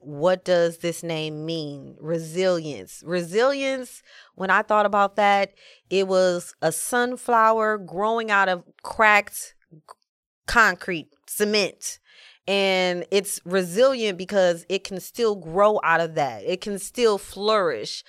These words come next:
So you have to think of it that way. Like, how can I pivot to make better? What steps I need to take? And I just, I write down everything. I write down the steps to everything. And then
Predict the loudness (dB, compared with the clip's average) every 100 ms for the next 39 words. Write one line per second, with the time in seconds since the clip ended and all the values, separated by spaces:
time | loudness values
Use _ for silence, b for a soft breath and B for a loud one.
0 | B B -4 4 6 6 4 0 -4 -2
1 | 0 0 -4 -8 -4 -2 -2 -4 -2 2
2 | 4 4 0 0 -2 -4 -4 -4 -6 -12
3 | b b b b -2 4 4 4 -2 -10
4 | -6 -2 -2 -4 -6 -6 -8 -6 -6 -4
5 | 0 2 2 -2 -2 -2 -2 -4 -2 -2
6 | 0 -2 -2 -6 -8 -8 -2 -2 -2 -4
7 | -4 -2 0 0 2 -2 -2 -4 -16 _
8 | _ _ _ 0 0 2 0 0 -2 -2
9 | -6 -8 -8 -8 -10 -16 -6 -2 0 0
10 | 0 0 -2 -2 -2 0 0 0 -2 -6
11 | -6 -4 -4 -4 -4 -6